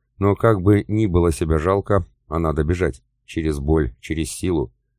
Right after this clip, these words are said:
Дарк двигался вдоль горной гряды. Из географии он помнил, что она выходила к морю.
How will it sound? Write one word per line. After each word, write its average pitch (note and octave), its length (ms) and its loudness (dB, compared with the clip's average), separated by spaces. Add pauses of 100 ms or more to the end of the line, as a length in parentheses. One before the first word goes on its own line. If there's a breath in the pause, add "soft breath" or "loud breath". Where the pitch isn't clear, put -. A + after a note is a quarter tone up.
(420)
Дарк C#2+ 380 0
двигался D#2+ 480 0
вдоль D#2 300 0
горной D#2+ 360 0
гряды. D#2+ 480 -2 (380)
Из D#2+ 180 -4
географии F2 520 0
он F#2+ 180 0
помнил, F#2 460 -2
что - 240 -6
она F#2 260 -2
выходила D#2 480 -4
к - 80 -14
морю. C2+ 340 -6